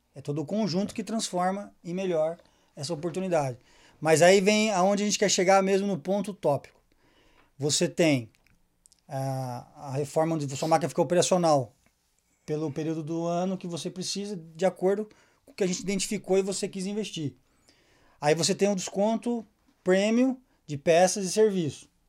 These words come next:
né, que você não vai ter em nenhum outro momento a não ser esse da reforma. A condição de pagamento estendida. Também nenhum concessionário vai dar isso, né? Sem juros, que é excelente, né? Você não tem,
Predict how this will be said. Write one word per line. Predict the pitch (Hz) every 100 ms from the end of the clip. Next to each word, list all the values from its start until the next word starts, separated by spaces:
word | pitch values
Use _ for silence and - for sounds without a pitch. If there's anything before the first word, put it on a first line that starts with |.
| _
né, | 139
que | -
você |
não | 156
vai | 175
ter | 165
em | 180
nenhum | 190
outro | 208 208
momento | 226 196 202 214
a |
não | 214
ser | -
esse | 226 208 -
da | 208
reforma. | 220 180 151 123 - _ _ _ _ _ _ _ _ -
A | -
condição | 170 180 - 214
de |
pagamento | 202 214 214 185 202 208
estendida. | 196 240 226 185 160 131 - _ _ _
Também | 135 139
nenhum | 151 175
concessionário | 170 165 180 170 180
vai | 180
dar | 190
isso, | 180 135 - - _ _
né? | 135 147 - _ _ _ _
Sem | - - 196 254 220
juros, | 180 240 202 131 - _ _ _ _ _ _ _ _ _ _
que | -
é | 127
excelente, | 131 - 240 208 156 143
né? | 139 127 123
Você | -
não | 131 139
tem, | 170 170